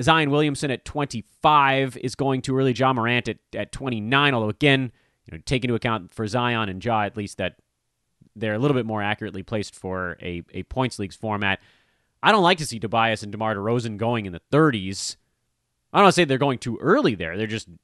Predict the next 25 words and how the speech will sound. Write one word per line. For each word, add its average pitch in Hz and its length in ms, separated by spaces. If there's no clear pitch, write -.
they've, 95 280
they've 90 180
wiped 127 240
out 107 160
their 73 140
value. 98 460
That's - 280
the 80 140
big 95 220
issue. 80 340
T 220 120
J 196 140
Warren 180 240
at 151 80
forty-four. 165 840
That's 151 200
too 143 180
early 143 240
with 131 180
him 127 380
being 120 420
dinged 131 320
up 117 180
right 127 200
now. 127 360